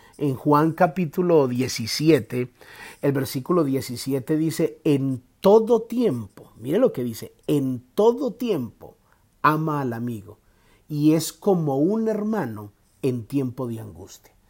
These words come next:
Juan diecisiete, eh, eh, perdón, sí, creo que es Juan diecisiete, eh, Pro-, Proverbios diecisiete diecisiete. Espere que me confundí un poquito aquí y no quiero,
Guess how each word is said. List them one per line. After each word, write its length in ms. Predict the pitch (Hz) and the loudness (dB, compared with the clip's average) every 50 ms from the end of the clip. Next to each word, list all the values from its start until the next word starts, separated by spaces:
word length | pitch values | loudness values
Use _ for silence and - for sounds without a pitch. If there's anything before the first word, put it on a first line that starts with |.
| _ _ _ _ _ _ | _ _ _ _ _ _
Juan 300 | - 143 143 151 151 151 | -2 2 2 2 2 2
diecisiete, 840 | 170 165 - - 127 113 - 131 143 139 135 - 151 147 147 - _ _ _ _ _ _ _ | -2 -4 -4 -4 -8 -8 -6 -4 -4 -4 -4 -6 -10 -10 -10 -14 _ _ _ _ _ _ _
eh, 200 | - 139 135 135 147 | -10 -8 -8 -4 -4
eh, 80 | 147 | -4
perdón, 480 | 143 - 147 135 131 143 143 127 117 - _ _ _ _ _ _ - | -4 -2 -4 -4 -4 -4 -6 -6 -8 -12 _ _ _ _ _ _ -14
sí, 260 | - - 165 139 - | -8 -4 -4 -4 -4
creo 280 | - 147 165 165 147 | -2 -2 -2 -2 -2
que 160 | - 160 147 135 | -4 -6 -6 -6
es 160 | 131 - - | -6 -8 -10
Juan 260 | - 156 156 156 151 | -6 -4 -4 -4 -4
diecisiete, 680 | 151 156 151 147 - 127 113 - - 131 143 135 139 147 | -4 -6 -6 -6 -8 -12 -14 -12 -10 -8 -8 -6 -6 -6
eh, 60 | 127 | -6
Pro-, 340 | - 143 135 135 143 139 - | -6 -6 -6 -6 -6 -8 -8
Proverbios 560 | - 151 139 135 147 156 160 156 170 185 170 | -8 -6 -4 -2 -2 -2 -2 0 0 0 -2
diecisiete 680 | 151 151 143 123 - 127 120 117 - 151 151 - - 151 | -2 -4 -8 -8 -10 -12 -14 -12 -8 -8 -8 -8 -8 -8
diecisiete. 500 | 147 135 123 117 - 131 135 - - - - - - - _ _ _ - - - - - - | -8 -6 -8 -8 -10 -10 -12 -12 -14 -16 -18 -18 -18 -18 _ _ _ -20 -18 -16 -16 -16 -14
Espere 260 | - - 147 143 147 | -12 -8 -6 -6 -4
que 100 | - 147 | -4 -4
me 140 | 127 123 113 | -6 -8 -8
confundí 400 | - 127 117 104 120 117 117 127 | -12 -12 -12 -12 -12 -10 -10 -10
un 80 | 117 | -10
poquito 380 | - 143 123 - 143 127 - 139 | -10 -10 -10 -10 -10 -10 -10 -10
aquí 280 | 117 - 143 143 151 151 _ _ - _ _ - - | -10 -8 -8 -8 -8 -10 _ _ -20 _ _ -16 -10
y 100 | 135 127 | -10 -8
no 160 | 127 127 110 - | -8 -8 -10 -8
quiero, 520 | - 143 143 139 139 135 131 127 117 | -6 -4 -2 -2 -2 -2 -2 -4 -6